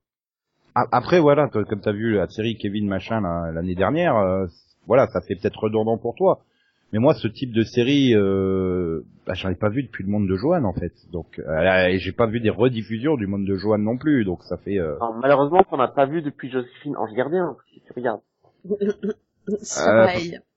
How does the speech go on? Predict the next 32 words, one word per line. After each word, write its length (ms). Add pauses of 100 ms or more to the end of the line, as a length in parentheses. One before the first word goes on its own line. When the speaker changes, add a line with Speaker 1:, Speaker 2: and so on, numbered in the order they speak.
(180)
Speaker 1:
Parce 160
qu'elle 140
est 60
censée 320
aider 240
les 100
gens, 380
euh, 40
Joséphine, 540
sérieusement ? 680
Speaker 2:
Oui. 80 (720)
Oui. 60 (260)
Speaker 3:
Ah 220
bah 240
oui, 220
quand 140
même, 280
hein, 180
c'est 160
son 160
but 180
premier, 420
hein. 160 (1040)
Elle 180
fait 200
pas 120
que 140 (320)
claquer 320
les 80
Speaker 1:
Faut-, 40
Speaker 3:
doigts, 180
hein. 360